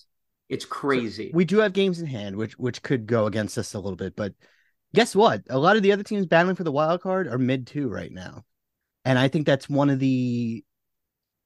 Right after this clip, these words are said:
Speaker 2: that's, that's a good thing going for us. You know, I don't think any of those teams are going on an extensive run to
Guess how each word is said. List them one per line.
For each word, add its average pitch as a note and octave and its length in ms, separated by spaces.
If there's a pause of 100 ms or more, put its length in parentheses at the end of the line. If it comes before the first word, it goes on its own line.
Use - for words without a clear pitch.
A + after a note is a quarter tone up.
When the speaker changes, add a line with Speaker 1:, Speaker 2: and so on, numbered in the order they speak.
(140)
Speaker 2:
that's, B2+ 240
that's C3+ 160
a C3+ 40
good C#3 200
thing D#3+ 220
going A#2+ 280
for F#2+ 240
us. F#2 360 (840)
You A2+ 140
know, G2 280
I A#2+ 100
don't A#2 180
think A#2+ 200
any B2 240
of A#2+ 80
those A2+ 160
teams A#2 260
are G#2+ 80
going G#2+ 160
on G#2 240
an G2+ 80
extensive G2+ 560
run G2+ 360
to F#2+ 480